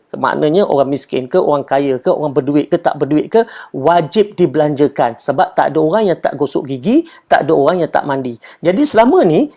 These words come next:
apabila kita belanjakan duit ni, eh, duit kita habiskan untuk beli barang, kita dapat barang, tapi kita tak dapat apa-apa. Bermakna perbelanjaan kita itu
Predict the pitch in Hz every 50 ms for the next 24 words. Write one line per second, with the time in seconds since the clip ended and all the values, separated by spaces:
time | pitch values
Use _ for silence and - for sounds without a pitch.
0 | _ _ - - - - - 226 202 262 339 370 370 - 220 - 226 175 196 214
1 | 220 226 226 269 277 240 - 220 185 165 208 233 226 - - 147 156 214 254 -
2 | _ _ - 143 143 - _ - 214 233 233 226 233 233 - - - _ _ 311
3 | 277 135 - _ _ - - 254 320 - - - 233 214 226 220 214 233 254 -
4 | - - _ _ - - - - 269 - 202 180 - - - 147 165 226 254 -
5 | 175 165 - - - - 151 170 175 170 147 147 131 131 139 180 220 - - 226
6 | 320 330 320 - 262 175 160 143 135 139 170 226 - - - - - _ - -
7 | 214 214 330 311 - 254 208 - 285 285 - - - - 208 202 - 202 - -
8 | - - 175 160 156 - - 123 - 131 147 160 185 165 214 233 220 - - 202
9 | 175 156 180 185 185 175 185 190 170 - 170 170 - 165 156 156 - 254 262 277